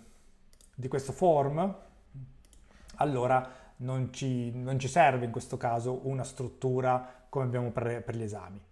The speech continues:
perché gli esami invece li manipoliamo, abbiamo le date, eccetera. Qui vogliamo solo prendere o alcune informazioni specifiche oppure metterle in un form. Quindi un oggetto JavaScript è più che sufficiente.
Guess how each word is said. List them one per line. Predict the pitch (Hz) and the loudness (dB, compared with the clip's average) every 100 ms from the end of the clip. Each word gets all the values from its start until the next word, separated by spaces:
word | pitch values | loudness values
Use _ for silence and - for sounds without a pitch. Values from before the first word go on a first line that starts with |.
| _ _ _ _ _ - | _ _ _ _ _ -12
perché | 131 131 - | -8 -8 -4
gli | 131 | 0
esami | 135 117 135 135 | 0 2 0 -4
invece | 117 113 123 | -6 -6 -6
li | 110 | -6
manipoliamo, | 110 101 147 139 131 | -6 -2 2 2 2
abbiamo | 117 110 110 | -2 -4 -6
le | 110 | -2
date, | 123 113 117 | 0 0 -4
eccetera. | - - 104 - | -10 -10 -12 -8
Qui | - 147 | -4 0
vogliamo | 135 120 120 | 0 0 -2
solo | 120 127 131 131 - - | -2 0 0 -2 -8 -4
prendere | 143 139 135 143 | -2 2 4 4
o | |
alcune | 147 139 147 | 4 2 -2
informazioni | 131 131 127 127 147 | -2 -2 -2 -4 -6
specifiche | 127 - - 143 139 131 | -6 -6 -6 -6 -6 -4
oppure | 135 - 131 | -4 -2 -2
metterle | 127 120 - - 123 127 127 - - _ | 0 -2 -4 -2 2 2 0 -10 -20 _
in | 127 | -6
un | 123 | -6
form. | 110 113 104 113 135 | -6 -10 -10 -10 -6
Quindi | - 175 | 0 2
un | 147 | 2
oggetto | 135 139 160 160 | 0 0 0 0
JavaScript | 143 127 127 131 143 131 143 - - | 4 4 4 0 -4 -2 -4 -4 -12
è | - 123 | -8 -6
più | 131 | -6
che | 123 | -8
sufficiente. | - 113 110 - 107 104 | -8 -10 -12 -12 -14 -16